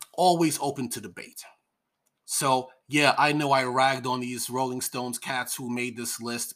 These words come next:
but, you know, if they can get good debate out of it, then it was worth me going through the list. So,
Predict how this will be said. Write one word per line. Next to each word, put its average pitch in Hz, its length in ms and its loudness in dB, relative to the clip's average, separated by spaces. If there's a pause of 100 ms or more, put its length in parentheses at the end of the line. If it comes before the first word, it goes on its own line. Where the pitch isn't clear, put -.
but, 117 220 -6 (180)
you 127 100 -4
know, 113 300 0 (560)
if 135 220 -2
they 143 160 4
can 147 160 0
get 143 260 2
good 127 220 -2
debate 131 420 -4
out 127 200 -2
of 127 100 -8
it, 139 180 -10 (720)
then 123 520 -2 (180)
it 131 100 0
was 123 160 0
worth 117 340 -2
me 117 200 -2
going 107 300 -4
through 104 120 -14
the 95 80 -14
list. 87 480 -14
So, 92 380 -10